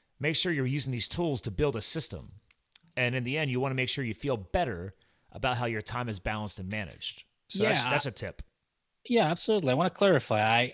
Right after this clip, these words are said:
Speaker 2: I don't believe in business. I mean, I believe in priorities, as you said.
Speaker 1: Mm-hmm.
Speaker 2: If you're saying no, yes, something, that's your priority at the time. And i-, it's about balance. Like, it's not about, like, my friends are very important to me and my family is very important to me. But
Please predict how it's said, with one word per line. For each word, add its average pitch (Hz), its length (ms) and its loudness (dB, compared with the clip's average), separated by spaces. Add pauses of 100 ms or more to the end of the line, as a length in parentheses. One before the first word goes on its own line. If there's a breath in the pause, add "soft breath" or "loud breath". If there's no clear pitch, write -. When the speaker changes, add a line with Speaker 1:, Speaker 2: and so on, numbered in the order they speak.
Speaker 2:
I 143 80 6
don't 180 160 6
believe 175 240 6
in 120 140 4
business. 98 460 -2
I - 20 -8
mean, 107 300 -6 (160)
I 120 160 2
believe 117 440 2
in 110 140 0
priorities, 104 520 -2
as - 140 -12
you 123 60 -14
said. - 220 -6 (260)
Speaker 1:
Mm-hmm. 101 140 -14 (100)
Speaker 2:
If - 140 -10
you're 120 60 0
saying 110 280 0
no, 147 240 2
yes, 135 160 6
something, 127 540 0
that's 123 180 -2
your 131 80 0
priority 110 640 -2
at 98 60 -8
the 104 80 -20
time. 104 360 -16
And 117 220 -10 (500 soft breath)
i-, - 80 -2
it's - 140 0
about 208 200 8
balance. 156 440 6
Like, 110 120 -4
it's - 160 -2
not 170 120 4
about, 165 260 6
like, 117 180 4
my 139 80 2
friends 185 320 0
are 185 60 4
very 190 160 4
important 156 380 2
to 110 60 -4
me 98 120 -6
and 98 80 -6
my 98 100 -2
family 120 800 2
is 123 200 2
very 104 160 -2
important 98 380 -8
to - 80 -14
me. 101 100 -12 (200)
But 165 680 2